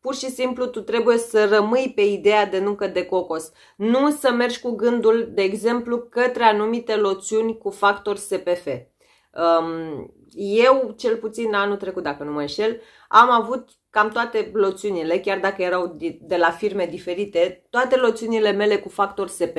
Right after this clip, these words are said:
F aveau acel subton, acel iz fin de tot de nucă de cocos. Nu mă întrebați de unde, pur și simplu nasul meu asta resimțea. Ca să vă fac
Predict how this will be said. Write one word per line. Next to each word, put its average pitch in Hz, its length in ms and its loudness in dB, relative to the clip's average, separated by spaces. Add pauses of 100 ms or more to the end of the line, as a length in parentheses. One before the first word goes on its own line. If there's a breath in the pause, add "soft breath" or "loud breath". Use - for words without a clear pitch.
(140)
F - 60 -4 (680 soft breath)
aveau 233 720 4 (120)
acel 247 440 0
subton, 233 760 -4
acel 202 600 0
iz 233 360 -6
fin 240 320 -6
de 208 120 2
tot 214 220 2
de 208 120 4
nucă 202 240 0
de 185 140 -2
cocos. - 460 -8 (1120)
Nu 233 260 2
mă 254 80 4
întrebați 214 400 4
de 208 80 2
unde, 240 240 2
pur 254 160 -4
și - 120 -12
simplu 226 320 -4
nasul 214 300 0
meu 196 100 2
asta 190 300 -2
resimțea. 170 680 -8 (2500)
Ca 196 140 4
să 208 140 0
vă 196 100 2
fac 226 360 2